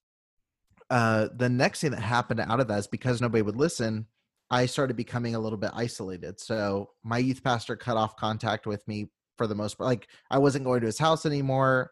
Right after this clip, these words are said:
He was telling me I was bitter. Um, you know, that relationship kinda got severed over this. Um, you know, other people were starting to get upset.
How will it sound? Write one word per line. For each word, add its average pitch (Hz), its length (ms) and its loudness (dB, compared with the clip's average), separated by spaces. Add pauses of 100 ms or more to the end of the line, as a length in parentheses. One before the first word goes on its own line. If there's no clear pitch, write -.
(140)
He 123 200 -4
was 113 200 -2
telling 113 220 -2
me 110 80 -2
I 104 60 -2
was 107 140 -4
bitter. 120 520 2 (460)
Um, 98 560 -2 (220)
you 117 120 -6
know, 98 320 -4 (140)
that 120 200 2
relationship 117 640 -2
kinda 113 180 -6
got 104 140 -8
severed 110 380 -4
over 113 200 -4
this. 110 380 -4 (640)
Um, 104 640 0 (300)
you 127 140 -6
know, 104 240 -2
other 123 220 0
people 123 240 -4
were 117 60 0
starting 117 240 0
to 113 40 -8
get 113 120 0
upset. 120 520 0